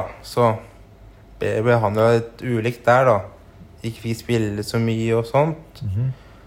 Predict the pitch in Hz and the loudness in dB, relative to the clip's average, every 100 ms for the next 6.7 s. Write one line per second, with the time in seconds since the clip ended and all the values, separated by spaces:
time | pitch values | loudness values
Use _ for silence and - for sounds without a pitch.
0 | - - - 120 113 107 113 117 - - | -20 -20 0 2 2 0 0 0 -4 -20
1 | - - - - - - 160 165 127 120 | -20 -20 -20 -20 -16 0 2 2 0 -2
2 | - 165 120 - - 127 117 - - 113 | -4 0 2 0 -6 -4 -4 -4 -8 -10
3 | - 123 123 123 - 113 107 101 104 113 | -4 -2 -2 -4 -4 0 0 0 0 -2
4 | 113 - - - - - 143 131 - 185 | -4 -16 -20 -20 -10 0 2 2 -2 -6
5 | 175 - 180 170 156 151 151 160 156 151 | -6 -4 -4 -2 -2 -2 -2 -4 -4 -6
6 | - - - 151 170 190 | -12 -12 2 4 6 6